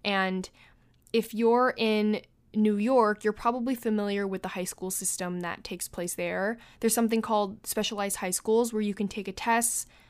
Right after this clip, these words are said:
called the S H S A T and get the opportunity to go into, like, a more elite high school. So at that time, you know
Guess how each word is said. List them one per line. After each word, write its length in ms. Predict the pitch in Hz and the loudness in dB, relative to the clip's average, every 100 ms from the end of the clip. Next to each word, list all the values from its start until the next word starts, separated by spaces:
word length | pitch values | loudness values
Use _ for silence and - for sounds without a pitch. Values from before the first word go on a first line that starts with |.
| _ - | _ -2
called 260 | 226 208 | 2 4
the 240 | 196 196 - | 2 2 2
S 200 | 208 214 | -2 -2
H 120 | 202 | -4
S 140 | 196 | -4
A 80 | 190 | -6
T 380 | 190 226 220 220 | -6 -2 0 0
and 120 | 202 | 0
get 140 | 196 196 | -2 -2
the 100 | - | -2
opportunity 680 | 196 196 208 196 190 190 | -4 -4 -4 -4 -2 -4
to 100 | 190 | -4
go 240 | 185 185 185 | -4 -2 -2
into, 240 | 185 202 | -4 -6
like, 160 | 190 185 | -6 -4
a 60 | |
more 340 | 185 180 185 - | -4 -2 -2 -2
elite 380 | 180 175 185 - | -4 -4 -6 -8
high 160 | - | -10
school. 580 | 180 - 226 240 277 302 _ - - - _ _ | -10 -2 0 2 2 -2 _ -20 -20 -20 _ _
So 240 | - 233 226 | 4 6 8
at 120 | 240 | 6
that 120 | 294 | 4
time, 480 | 269 254 247 240 233 - | 4 4 6 4 2 -2
you 100 | 226 | 0
know 440 | 220 196 190 190 | 2 2 2 -2